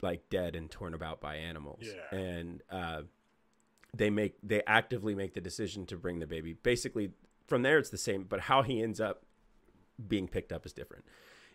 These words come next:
Speaker 1: Anyways,
Speaker 2: Okay.
Speaker 1: if you
Speaker 2: I
Speaker 1: play
Speaker 2: see.
Speaker 1: the games, you'll run into all the characters from the movie. Garona's in the story, is in the game. Khadgar is in the game. Khadgar is the main mage in the game right now. Khadgar is an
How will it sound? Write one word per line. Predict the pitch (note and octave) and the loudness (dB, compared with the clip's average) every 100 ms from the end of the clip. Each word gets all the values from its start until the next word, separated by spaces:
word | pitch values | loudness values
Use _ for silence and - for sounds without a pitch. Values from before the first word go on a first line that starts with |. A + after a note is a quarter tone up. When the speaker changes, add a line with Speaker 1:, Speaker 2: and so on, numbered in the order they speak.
| - | 4
Speaker 1:
Anyways, | C#3+ B2+ A2+ | 8 10 8
Speaker 2:
Okay. | - - - _ | 4 -14 -20 _
Speaker 1:
if | D3+ C3+ | -4 -4
you | A2+ | 2
Speaker 2:
I | |
Speaker 1:
play | D#3+ | 4
Speaker 2:
see. | F3 | 4
Speaker 1:
the | |
games, | D3+ C#3+ C3+ C3+ C3 - - _ _ | 4 4 4 2 0 -6 -16 _ _
you'll | A#2 B2 | 4 4
run | A#2 B2+ C3 | 6 6 6
into | A#2 - | 2 4
all | A2+ A#2+ | 6 8
the | A2+ | 6
characters | A#2 G#2 - E2+ | 4 2 2 -10
from | G2 | -6
the | |
movie. | F2+ E2+ D2 | -4 -4 -4
Garona's | D2+ G2+ A2 C3 B2+ | -4 2 4 4 2
in | A#2+ | 0
the | A2+ | -2
story, | A2+ G#2 G2+ G#2 - _ _ _ _ _ _ _ - | 0 0 -2 -6 -12 _ _ _ _ _ _ _ -6
is | D3 A#2+ | -2 2
in | A2 | 2
the | G#2 | 4
game. | G2+ F#2+ F#2 F#2 - - | 4 2 0 -2 -10 -8
Khadgar | - A2+ A#2 G2+ F#2+ F#2+ F#2+ | 2 4 4 4 2 4 2
is | G#2 F#2+ | -2 -2
in | F#2+ | -2
the | |
game. | F#2+ F#2+ | 0 0
Khadgar | A2+ C#3+ D3 D3 | 2 0 4 2
is | A2+ | 2
the | A2 | 2
main | A2+ A2+ G#2+ G2 | 2 2 2 2
mage | G#2+ E2 C#2+ - - _ - | 2 0 -4 -12 -16 _ -4
in | A2+ | 0
the | G2 | 2
game | F#2+ F#2 D#2 C#2+ | 2 0 -2 -8
right | G2 G#2+ F#2+ | 2 4 4
now. | G2 E2 G1+ - _ | 0 -4 -8 -16 _
Khadgar | - G#2+ A2 G#2+ G2 | 0 2 6 6 6
is | |
an | G#2 | 2